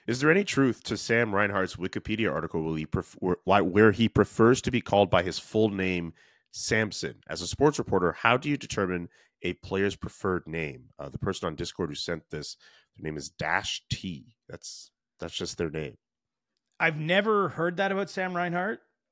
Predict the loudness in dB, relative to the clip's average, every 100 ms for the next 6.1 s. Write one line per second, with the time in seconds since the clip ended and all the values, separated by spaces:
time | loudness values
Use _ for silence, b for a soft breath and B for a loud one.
0 | _ -6 -4 -4 -6 -8 -10 -10 -10 -10
1 | -10 -10 -6 -6 -6 -4 -2 -2 -2 -2
2 | -2 0 0 -2 -6 -10 -10 -10 _ _
3 | _ _ _ _ _ _ -14 -2 2 2
4 | 2 0 -2 -2 -2 -6 -10 _ _ -6
5 | 0 2 0 -2 -2 -2 -4 -6 -8 -8
6 | -10